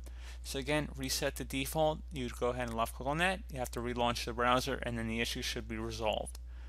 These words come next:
So, as always, thank you guys for watching this brief tutorial.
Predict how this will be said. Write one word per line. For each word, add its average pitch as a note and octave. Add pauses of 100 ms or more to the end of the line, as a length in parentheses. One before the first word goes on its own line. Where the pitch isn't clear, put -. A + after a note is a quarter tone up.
(200)
So, D3+ (240)
as C3+
always, D3
thank C#3
you C#3
guys C#3
for C#3
watching C3
this B2+
brief C3
tutorial. D#3+